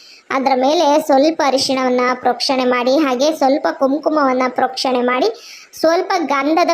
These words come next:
ಪುಡಿಯನ್ನ ಪ್ರೋಕ್ಷಣೆ ಮಾಡಿ. ಅರಿಶಿಣ, ಕುಂಕುಮ, ಗಂಧದ ಪುಡಿ ಈ ಮೂರು ಪದಾರ್ಥಗಳನ್ನ ಅದರ ಮೇಲೆ, ಕಲ್ಲುಪ್ಪಿನ ಮೇಲೆ ಹಾಕೊಳ್ಬೇಕಾಗತ್ತೆ. ಹಾಕೊಬಿಟ್ಟು ಅದ್ರ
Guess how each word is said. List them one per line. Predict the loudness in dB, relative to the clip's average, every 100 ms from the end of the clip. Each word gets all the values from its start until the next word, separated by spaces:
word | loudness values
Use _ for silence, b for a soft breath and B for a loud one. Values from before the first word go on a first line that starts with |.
| 0
ಪುಡಿಯನ್ನ | 0 0 -2 -6 -6
ಪ್ರೋಕ್ಷಣೆ | -4 -2 -2 -4 -4
ಮಾಡಿ. | -6 -6 -6 -10 -20 B B B -2
ಅರಿಶಿಣ, | 0 2 2 2 0 -2
ಕುಂಕುಮ, | -2 0 0 0 0
ಗಂಧದ | -2 -2 0 0 0
ಪುಡಿ | 0 0 2
ಈ | 2
ಮೂರು | 4 4 4 2
ಪದಾರ್ಥಗಳನ್ನ | 0 -2 -2 -2 0 0 0 0
ಅದರ | 0 0
ಮೇಲೆ, | 2 2 0
ಕಲ್ಲುಪ್ಪಿನ | 0 0 0 0 0
ಮೇಲೆ | 0 0
ಹಾಕೊಳ್ಬೇಕಾಗತ್ತೆ. | 0 -2 -2 0 0 0 -2 -2 0 0
ಹಾಕೊಬಿಟ್ಟು | 0 0 0 0 2 2 0 -2 B B B B
ಅದ್ರ | -2